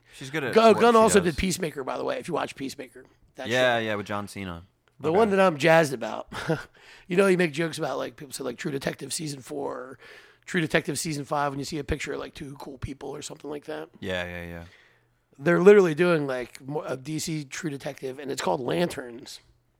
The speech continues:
Speaker 2: And this is about the Green Lanterns, who are D C's interstellar police corps, basically. Space Army, call it what you will. Every planet has a lantern that protects it.
Speaker 1: It sounds dope already.
Speaker 2: Yeah,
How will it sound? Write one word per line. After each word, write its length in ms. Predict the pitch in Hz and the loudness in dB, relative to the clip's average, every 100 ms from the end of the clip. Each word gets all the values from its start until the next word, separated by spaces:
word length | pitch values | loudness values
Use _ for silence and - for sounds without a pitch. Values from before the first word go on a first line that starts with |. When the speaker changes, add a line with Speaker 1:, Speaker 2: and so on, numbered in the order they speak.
| _ _ _ _ _ _ _ - | _ _ _ _ _ _ _ -8
Speaker 2:
And 120 | 156 | -4
this 120 | 156 | -2
is 80 | 147 | 0
about 180 | 151 147 | 2 0
the 60 | 135 | 0
Green 260 | 160 170 | 2 2
Lanterns, 640 | 160 165 156 117 139 - - _ _ _ _ _ _ _ | 4 2 0 -6 -8 -12 -14 _ _ _ _ _ _ _
who 180 | 196 208 | 4 6
are 160 | 190 160 | 6 2
D 160 | 170 | -2
C's 380 | 156 175 160 151 - _ _ - | -4 -2 -4 -6 -10 _ _ -8
interstellar 760 | 170 156 - 151 143 135 143 _ _ _ _ _ _ | -6 -4 -6 -6 -6 -8 -10 _ _ _ _ _ _
police 360 | - 180 180 - | 2 2 0 -4
corps, 280 | - 151 123 | -6 -6 -4
basically. 540 | 139 143 - 139 - _ _ _ _ _ _ _ _ | -6 -8 -10 -20 -20 _ _ _ _ _ _ _ _
Space 420 | - - 175 165 | -14 -4 -2 -2
Army, 320 | 185 170 165 160 | -2 -2 -2 -2
call 200 | 185 147 | -4 -4
it 40 | |
what 160 | 143 - | -4 -6
you 60 | |
will. 260 | 139 127 131 _ _ _ _ _ _ _ | -10 -12 -16 _ _ _ _ _ _ _
Every 160 | 190 185 | 0 2
planet 340 | - 180 165 | 2 2 4
has 160 | 131 147 | 2 2
a 60 | |
lantern 420 | 131 139 131 139 135 | 0 -4 -4 -8 -14
that 140 | 139 | -12
protects 340 | 127 135 131 | -12 -10 -14
it. 80 | 131 _ _ _ - | -16 _ _ _ -12
Speaker 1:
It 60 | |
sounds 320 | - 180 127 | -4 -4 -4
dope 240 | - 98 95 | -6 -6 -4
already. 400 | 90 87 87 85 _ _ | -6 -6 -10 -16 _ _
Speaker 2:
Yeah, 280 | 151 170 131 | -10 -8 -8